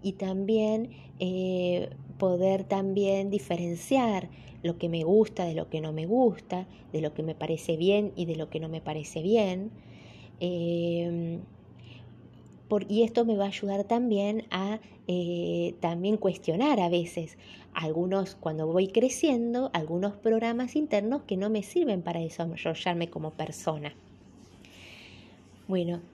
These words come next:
vamos a seguir con el tema de las emociones porque es un capítulo muy largo. Después vamos a seguir viendo lo que significa y la importancia de cada una de, de estas emociones. Los invito a, con un cuento que les voy a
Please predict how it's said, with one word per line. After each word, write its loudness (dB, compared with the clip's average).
vamos 2
a 6
seguir 4
con 4
el 2
tema 2
de 0
las -2
emociones 0
porque 0
es 0
un 0
capítulo 0
muy 2
largo. -4
Después 4
vamos 2
a -4
seguir 0
viendo 2
lo 2
que -2
significa -2
y 0
la 0
importancia 0
de 2
cada 4
una 0
de, -2
de -2
estas -4
emociones. -6
Los -2
invito 2
a, -4
con 2
un 4
cuento 6
que -2
les -4
voy 2
a -2